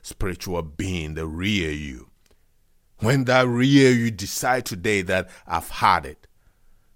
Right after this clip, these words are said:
I'll never go back that way again." It almost killed me when I went that route. I got robbed. I got destroyed. Things happened to me. So I'll never take that path again.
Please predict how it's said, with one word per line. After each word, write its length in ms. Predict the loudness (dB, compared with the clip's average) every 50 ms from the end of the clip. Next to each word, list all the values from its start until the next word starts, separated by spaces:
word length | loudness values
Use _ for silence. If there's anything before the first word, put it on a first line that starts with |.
| _ _ _ _ _ _ _ _ _ _ _ -4
I'll 200 | -2 -2 -2 -2
never 380 | 0 0 0 0 2 0 0
go 240 | 0 2 2 2 2
back 320 | 4 2 0 -2 -2 -4
that 220 | -4 -2 -2 -2 -2
way 180 | -2 -4 -6
again." 440 | -8 -10 -8 -8 -6 -6 -6 -8 -12 -20 _ _ _ _ -20 -20 -20 -20 -20 -20 -20 -20 _ _ _ _ _ _ _ _ -20 -20 _ -2
It 160 | -2 -2 0 4
almost 580 | 6 8 8 8 10 10 8 8 6 4 0 -6
killed 300 | -6 -4 -2 -2 -2 -2
me 80 | -2 -2
when 200 | 0 0 0 0
I 100 | 0 0
went 340 | 0 0 0 0 -2 -2
that 280 | -4 -4 -4 -6 -8 -12
route. 360 | -10 -8 -8 -10 -10 -14 -20 -20 -20 _ _ _ _ _ _ _ _ _ _ _ _ 0
I 120 | 0 0
got 360 | 4 4 4 4 4 2 0
robbed. 540 | 0 2 2 4 4 2 2 0 -2 -4 -4
I 160 | -2 -2 -2 2
got 260 | 2 4 4 4 2
destroyed. 720 | 0 -4 -4 -4 -6 -2 0 0 2 2 0 -2 -4 -6 -12 -16 -20 -20 -14 -4 4
Things 320 | 6 6 6 6 4 0
happened 540 | -4 0 0 0 2 4 4 4 4 2 -2
to 80 | -4
me. 240 | -2 0 -2 -2 -4 -6 -8
So 160 | 0 2 4
I'll 220 | 6 6 4 4 4
never 440 | 4 6 6 6 6 6 2 -2 -2 -4 -2
take 280 | 0 2 2 2 0 0
that 260 | 0 0 0 0 0
path 320 | 2 2 2 2 0 -4 -8
again. 680 | -8 -8 -6 -2 0 2 2 2 0 -2 -4 -6 -8